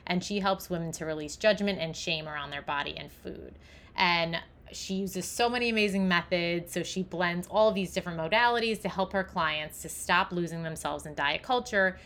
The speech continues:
and start to ground into their body and really experience life to the fullest. So we talk about how to break free of body image issues and diet culture, what body acceptance really looks like, how intuitive eating works,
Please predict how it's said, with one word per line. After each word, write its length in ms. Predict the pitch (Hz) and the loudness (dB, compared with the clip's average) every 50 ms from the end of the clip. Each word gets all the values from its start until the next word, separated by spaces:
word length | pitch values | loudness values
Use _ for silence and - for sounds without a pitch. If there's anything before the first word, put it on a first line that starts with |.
| - - - - | -20 -18 -12 -8
and 120 | 185 180 | -8 -2
start 200 | - 202 196 190 | 0 0 0 0
to 80 | - 190 | 0 -4
ground 360 | 175 - 175 160 160 160 156 | -2 0 2 2 2 2 0
into 240 | 160 156 165 - 151 | -4 -8 -6 -6 -6
their 140 | 156 151 147 | -4 -4 -2
body 360 | - 151 147 151 151 156 160 | -2 -2 -2 -2 -2 -2 -4
and 140 | 165 165 156 | -4 -4 -2
really 220 | 160 160 170 165 | -2 -2 -2 -2
experience 640 | 160 - - - 165 156 147 147 143 143 143 - - | -4 -6 -8 -10 -8 -8 -8 -8 -10 -10 -12 -12 -6
life 340 | 147 147 143 143 139 - - - - - - - - - | -4 -4 -2 -4 -4 -10 -16 -20 -20 -20 -20 -16 -10 -6
to 60 | 180 | -6
the 80 | 165 160 | -6 -6
fullest. 520 | - - - - 85 82 - - - - | -6 -6 -6 -4 -4 -6 -8 -8 -10 -8
So 120 | - 170 160 | -6 -4 -4
we 120 | 175 180 | -4 -4
talk 280 | 175 - 175 160 - 165 | -4 -2 -2 -2 -2 -2
about 340 | 156 156 147 147 - - - | 0 0 2 0 0 -2 -6
how 180 | - - 156 | -2 -2 -2
to 80 | 160 160 | -2 -2
break 320 | - - 165 156 156 - | -6 -6 -6 -6 -6 -8
free 240 | - - 180 160 151 | -10 -8 -6 -6 -6
of 120 | 147 143 | -4 2
body 320 | - 208 214 220 220 220 214 | 4 6 6 6 6 4 0
image 220 | 208 208 185 - | 0 0 0 -2
issues 380 | 202 185 - - 196 180 175 165 | -2 -2 -2 -2 -2 -2 -4 -6
and 80 | 151 | -8
diet 320 | - 147 135 135 - - - | -6 -6 -6 -6 -6 -8 -6
culture, 680 | - 240 226 226 - - 233 214 208 202 202 196 196 - - - - - - - | -2 0 0 0 0 0 2 4 4 4 4 2 0 -6 -20 -20 -20 -20 -8 0
what 220 | - 196 190 185 - | 4 4 4 6 6
body 520 | 170 160 160 160 156 151 156 160 - - - - | 6 6 6 4 0 -2 -4 -6 -10 -12 -10 -12
acceptance 600 | 180 - - 170 - - 165 156 143 - - - | -8 -4 -4 -4 -2 -2 -4 -6 -6 -10 -12 -8
really 260 | 156 170 156 156 147 170 | -6 -4 -4 -4 -4 -6
looks 380 | - - 160 - - - - | -4 -6 -6 -6 -6 -8 0
like, 320 | 233 233 226 226 220 220 - | 4 4 6 6 4 0 -4
how 300 | - - 160 156 156 151 | -2 2 2 2 2 0
intuitive 440 | 147 - - - 160 151 151 147 - - | -6 -10 -10 -10 -10 -10 -10 -12 -14 -12
eating 320 | - 247 262 262 254 254 247 | -8 -4 -4 -2 0 0 0
works, 420 | 240 240 240 233 233 - - - | 2 2 2 2 0 -2 -10 -14